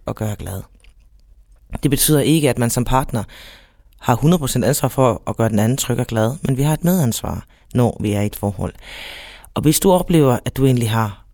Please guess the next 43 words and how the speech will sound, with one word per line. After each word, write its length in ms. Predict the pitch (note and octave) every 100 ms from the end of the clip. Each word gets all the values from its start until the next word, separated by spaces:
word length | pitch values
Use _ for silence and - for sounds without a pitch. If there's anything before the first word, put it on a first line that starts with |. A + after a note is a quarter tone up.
| -
ulyst, 680 | G3 G#3+ B2 - - - - - - _ _ -
eller 420 | A2+ A2+ G#2 A2 _ _ _ _
mindre 320 | - F3 A3 D3+
og 40 |
mindre 240 | C#3 C#3+
lyst 260 | C3 C#3 -
til 120 | -
at 60 | C3+
gøre 120 | A#2
tryg 320 | - - D3+ -
eller 160 | - A2
glad, 320 | - G#2 A#2 C3 _ _ - - -
så 120 | -
skal 160 | D3+ D3+
du 40 |
dels 340 | B2+ F#3 D#3+ -
hanke 220 | B2 A#2
op 120 | C3+
i 20 |
dig 140 | C3 A2+
selv, 260 | - C#3+ - - -
men 100 | B2
så 120 | B2 B2
har 200 | D3 D#3+
I 100 | B2
også 320 | C3 - - - _ - - _ -
et 120 | C3+
alvorligt 540 | A#2+ F3 G#3+ C3+ - - _ _ _ _ _ _
problem, 500 | - - E3+ D3 A2 A2
eller 220 | A2 A2
et, 160 | D#2 F#2+ - _
en 120 | B2
alvorlig 340 | A#2 A2+ C3+ -
udfordring 480 | - - A2+ G#2+ G#2
i 20 |
jeres 140 | F#2+
forhold. 380 | - B2+ A2+ G2 - - - - - - - - - - -
Og 60 | A2+
det 80 |
kan 120 | - C3
lade 80 |
sig 160 | B2+ B2
gøre 320 | A2+ A2 A2+